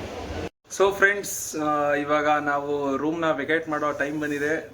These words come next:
ತೋಯಿದ್ದು ರೆಡಿ ಆಗ್ತಾ ಇದ್ದಾನೆ, ಶೂಸ್ ಗೀಸ್ ಎಲ್ಲ ಹಾಕ್ಕೊಂಡು. ನಾನು ರೆಡಿಯಾಗಿ ಆಗಿದೆ already. ಒಳ್ಳೆ ಫ್ರೆಶ್ ಆಗಿ ಸ್ನಾನ ಗೀನ ಎಲ್ಲ ಮಾಡ್ಕೊಂಡು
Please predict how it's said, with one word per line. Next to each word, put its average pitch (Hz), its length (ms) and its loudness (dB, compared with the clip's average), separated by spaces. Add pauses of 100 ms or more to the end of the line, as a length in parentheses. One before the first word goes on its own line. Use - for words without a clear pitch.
ತೋಯಿದ್ದು 143 540 -2
ರೆಡಿ 135 240 -2
ಆಗ್ತಾ 151 240 -4
ಇದ್ದಾನೆ, 139 300 -6
ಶೂಸ್ 143 280 -10
ಗೀಸ್ 143 200 -6
ಎಲ್ಲ 143 140 -2
ಹಾಕ್ಕೊಂಡು. 139 880 -4 (600)
ನಾನು 139 400 -2
ರೆಡಿಯಾಗಿ 139 340 2
ಆಗಿದೆ 139 300 0
already. 139 340 0
ಒಳ್ಳೆ 139 320 0
ಫ್ರೆಶ್ 135 320 -6
ಆಗಿ 147 140 0
ಸ್ನಾನ 139 320 -4
ಗೀನ 139 200 -4
ಎಲ್ಲ 139 200 -2
ಮಾಡ್ಕೊಂಡು 135 680 -4